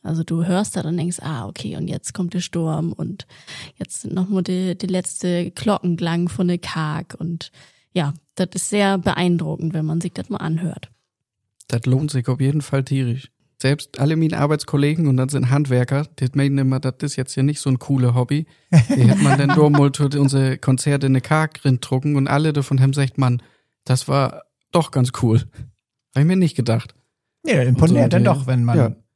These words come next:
Speaker 2: die Kopf dann, die Kopf auch Wetter. Also,
Speaker 3: Ja.
Speaker 2: obwohl man nicht denkt, dass die das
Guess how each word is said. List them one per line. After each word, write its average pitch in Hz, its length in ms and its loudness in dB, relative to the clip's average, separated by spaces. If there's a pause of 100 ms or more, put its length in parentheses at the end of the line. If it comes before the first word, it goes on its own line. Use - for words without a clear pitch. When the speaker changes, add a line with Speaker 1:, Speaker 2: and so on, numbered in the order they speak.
(260)
Speaker 2:
die 123 60 2
Kopf 127 200 0
dann, 139 200 2
die 131 100 0
Kopf 139 200 0
auch 135 120 -4
Wetter. 127 400 0
Also, 127 240 0
Speaker 3:
Ja. 147 80 4
Speaker 2:
obwohl 147 280 2
man 151 180 4
nicht 160 200 0
denkt, 143 260 0
dass 135 140 -4
die 135 140 -2
das 131 180 -2